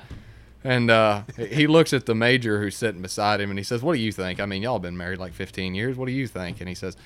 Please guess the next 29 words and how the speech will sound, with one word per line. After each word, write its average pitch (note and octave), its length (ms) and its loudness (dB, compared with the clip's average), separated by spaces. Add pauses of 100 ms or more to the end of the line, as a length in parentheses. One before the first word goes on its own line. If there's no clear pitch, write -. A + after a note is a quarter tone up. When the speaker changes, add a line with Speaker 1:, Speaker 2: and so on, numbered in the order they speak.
(260)
Speaker 2:
"Well, C#3+ 220 6
sir, C3+ 300 2
to - 60 0
be A#2 100 0
honest D#3 240 -2
with A2 140 -2
you, B2 100 0
it's, B2 180 -4
it's E3 140 -6
probably A#2 300 0
about A2 320 -2
seventy-five, G#2+ 920 -2
twenty-five F2+ 640 -4
for - 100 -14
me. G2+ 180 -2
I A#2 100 0
get B2+ 160 -2
where G2+ 140 -4
you're F2+ 100 -6
coming A#2 240 -6
from. F2+ 260 -8
Really, G#2 280 -4
I F#2 60 -6
do. G#2 140 -4
It's G2 120 -8
about C#3+ 180 -2
seventy-five A2+ 480 0
percent G2 320 -8
work." F2+ 320 -8